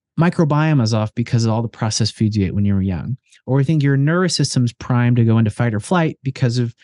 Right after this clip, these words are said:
what happened when you were in the womb with mom," you know? And then, of course, I go into toxic exposures. This is very big. I think toxins and emotions are some of the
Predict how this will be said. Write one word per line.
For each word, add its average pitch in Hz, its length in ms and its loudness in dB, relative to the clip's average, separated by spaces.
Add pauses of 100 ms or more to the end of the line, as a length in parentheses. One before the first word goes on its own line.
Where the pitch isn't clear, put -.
(160)
what 117 100 0
happened 123 380 0 (140)
when 123 180 2
you 131 60 4
were 143 40 4
in 139 60 4
the 143 80 6
womb 139 180 6
with 127 160 0
mom," 110 320 0 (220)
you 120 100 -2
know? 123 220 -2 (1040)
And 202 100 4
then, 208 80 6
of 208 120 2
course, 214 340 0
I 175 100 0
go 175 180 2
into 156 440 2 (260)
toxic 156 520 -2
exposures. 117 920 0
This 143 160 2
is 127 140 2
very 127 300 2
big. 117 280 2
I 127 80 0
think 131 300 0
toxins 139 800 0 (920)
and 135 140 4
emotions 120 560 2
are 117 100 0
some 120 220 0
of 113 40 2
the 101 140 -4